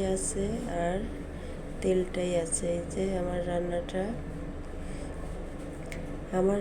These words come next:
রান্নাটা যদি আপনাদের একটু ভালো লেগে থাকে তাহলে কিন্তু একটি লাইক দিতে ভুলবেন না,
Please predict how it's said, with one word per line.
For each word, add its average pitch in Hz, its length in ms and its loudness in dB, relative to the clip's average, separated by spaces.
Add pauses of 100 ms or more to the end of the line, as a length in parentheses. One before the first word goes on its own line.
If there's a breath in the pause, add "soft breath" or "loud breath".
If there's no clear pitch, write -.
রান্নাটা 190 460 6
যদি 202 260 0 (140)
আপনাদের 190 420 4 (160)
একটু - 300 -2 (220)
ভালো 175 220 4 (100)
লেগে 202 240 2 (100)
থাকে 180 320 2 (180)
তাহলে 185 340 2 (100)
কিন্তু 196 200 2 (100)
একটি - 160 -2 (160)
লাইক 175 200 4 (100)
দিতে 190 300 2
ভুলবেন 185 480 4 (120)
না, 180 100 0